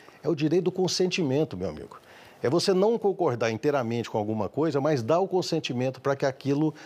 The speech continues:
adiante. Então, eu vou te dizer o seguinte. Primeira vez que lá na bag nós falamos em discutir desmatamento e agronegócio, durou a primeira reunião só. E isso saiu da mesa. Saiu da mesa.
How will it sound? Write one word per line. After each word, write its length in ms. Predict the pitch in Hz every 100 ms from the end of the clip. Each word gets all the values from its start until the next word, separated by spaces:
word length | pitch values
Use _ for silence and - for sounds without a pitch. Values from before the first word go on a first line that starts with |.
| - - - -
adiante. 640 | 147 160 120 85 - - - - - -
Então, 260 | 127 196
eu 40 | 202
vou 80 |
te 100 | 208 175
dizer 200 | 170 190
o 140 | 196
seguinte. 580 | 180 175 117 98 - - - - - - -
Primeira 360 | 156 160 226 220
vez 220 | 165 165
que 80 | -
lá 140 | 143
na 120 | 139
bag 440 | 113 107 143 131 107
nós 180 | 117 -
falamos 320 | 117 117 117
em 40 |
discutir 580 | 110 - 113 - 131 127
desmatamento 880 | 95 95 131 123 104 98 113 104 107
e 100 | 104
agronegócio, 720 | 95 95 87 123 139 - 82 - - -
durou 320 | 117 147 151
a 40 | 180
primeira 520 | 170 156 190 220 196
reunião 480 | 131 185 175 123 110
só. 240 | - 80 - - - - - - - -
E 80 |
isso 200 | 131 -
saiu 320 | 170 208 165 202
da 100 | 196
mesa. 400 | 139 156 - - - - _ _ _ -
Saiu 320 | - 131 107
da 120 | 131 165
mesa. 320 | 113 92